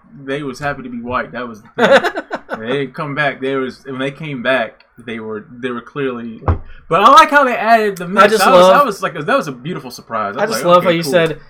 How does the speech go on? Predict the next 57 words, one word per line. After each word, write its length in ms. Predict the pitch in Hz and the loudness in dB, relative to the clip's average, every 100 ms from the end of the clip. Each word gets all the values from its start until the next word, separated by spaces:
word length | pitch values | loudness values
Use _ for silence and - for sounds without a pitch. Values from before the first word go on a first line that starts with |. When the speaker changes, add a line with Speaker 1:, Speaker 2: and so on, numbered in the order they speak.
| - | -4
Speaker 2:
they 120 | 165 | -4
came 260 | 165 170 156 | -2 -2 2
back 220 | 156 156 | 0 0
and 80 | 156 | -2
they 60 | |
were 120 | 151 151 | -2 -2
happy 320 | 160 151 151 | -2 -2 -4
to 80 | 147 | -6
be 120 | 147 | -4
white. 400 | 139 143 135 - _ _ _ - | -2 -2 -2 -8 _ _ _ -2
Like, 100 | 175 | 2
if 80 | 180 | 2
they 100 | 196 | 2
would 100 | 196 | 0
have 100 | 180 | -2
came 160 | 196 180 | -2 0
back 180 | 180 | 0
and 80 | 180 | 2
they 60 | 175 | 0
were 100 | 151 | 2
black, 280 | 160 160 170 | 0 0 0
they 80 | |
would 60 | 160 | -4
have 60 | 151 | -2
been 80 | |
like, 140 | 151 139 _ | -4 -4 _
"Fuck 380 | - 208 240 240 | 2 6 6 6
this, 360 | 208 196 185 - - | 4 4 4 -2 0
turn 200 | 208 196 | 6 6
me 120 | 185 | 6
back 280 | 156 208 220 | 4 6 6
into 220 | 226 226 | 2 2
a 60 | 208 | 2
candlestick, 680 | 202 190 180 - 190 180 - | 0 0 0 2 4 4 4
I 80 | 156 | 0
don't 160 | 165 | 2
want 220 | 160 143 135 | 0 -2 -4
it." 100 | - _ _ _ _ _ _ _ - - | -10 _ _ _ _ _ _ _ -20 -20
Speaker 1:
I 140 | - | -20
ain't 80 | 117 | -12
going 240 | 127 117 | -10 -8
that 220 | 113 107 - | -10 -12 -14
far, 260 | 110 101 | -16 -14
man. 220 | 107 107 | -12 -10
<laughs> 0 | |
But 120 | 117 - - | -8 -8 0
anyways, 640 | 131 131 - 135 135 - _ - - - | 0 0 -6 -8 -10 -14 _ -20 -20 -10
it's 140 | 151 | -4
good 240 | 185 285 208 | 2 2 2
seeing 220 | 269 226 | 0 2
that 200 | 214 190 | 2 0
diversity 500 | 151 156 147 123 113 | 0 -4 -6 -10 -10
in 100 | 107 | -12
there. 120 | 104 | -8
I 80 | 110 | -4
loved 300 | 143 151 110 | -2 -4 -6
it. 140 | 107 | -12